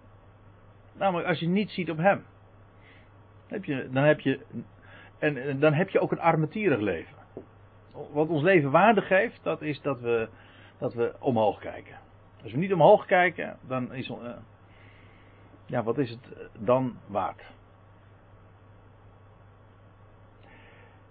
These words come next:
En als Paulus dit zo gezegd heeft in de, in hoofdstuk negen,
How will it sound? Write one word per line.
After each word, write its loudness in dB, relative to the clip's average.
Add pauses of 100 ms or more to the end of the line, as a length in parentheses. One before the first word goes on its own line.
(300)
En 2
als 6
Paulus 8
dit -2
zo 8
gezegd 2
heeft 4
in -4
de, 2 (300)
in -8
hoofdstuk -6
negen, -4